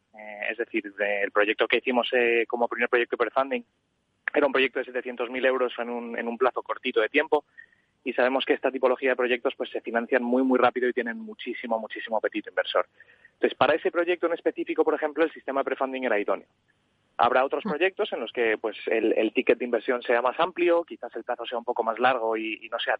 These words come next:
Speaker 1: tan, tan atractivo para los inversores, en los que, pues, probablemente no incluyamos este sistema. Esto va a ser un poco,
Speaker 2: Ajá.
Speaker 1: eh, una artesanía, por, <laughs> por, por, por llamarlo de alguna manera, ¿no?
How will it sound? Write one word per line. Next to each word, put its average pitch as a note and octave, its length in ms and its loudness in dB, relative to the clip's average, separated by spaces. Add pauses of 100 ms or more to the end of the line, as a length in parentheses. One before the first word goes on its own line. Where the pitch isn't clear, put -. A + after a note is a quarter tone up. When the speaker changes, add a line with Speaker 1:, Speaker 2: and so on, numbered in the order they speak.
(120)
Speaker 1:
tan, B2 260 2
tan B2+ 160 0
atractivo B2+ 440 0
para C3 140 2
los B2+ 100 0
inversores, D3 440 0 (680)
en A#2+ 200 -2
los A#2+ 200 2
que, A2+ 140 -2
pues, - 160 -6
probablemente A#2+ 500 2
no C#3 120 0
incluyamos B2 480 0
este G2 220 -10
sistema. F#2+ 420 -4
Esto C3 140 -2
va B2+ 60 6
a B2 40 0
ser C#3 120 -2
un C3 80 -6
poco, C3+ 340 0 (320)
Speaker 2:
Ajá. F#2+ 140 -14
Speaker 1:
eh, A#2 420 2
una C#3+ 160 2
artesanía, C#3 580 0
por, B2 140 -2
<laughs> - 400 -4
por, D3 160 4
por, C3+ 180 -4
por B2 180 2
llamarlo C#3 280 2
de C3+ 40 4
alguna C3+ 220 0
manera, B2 320 0
¿no? B2 200 -6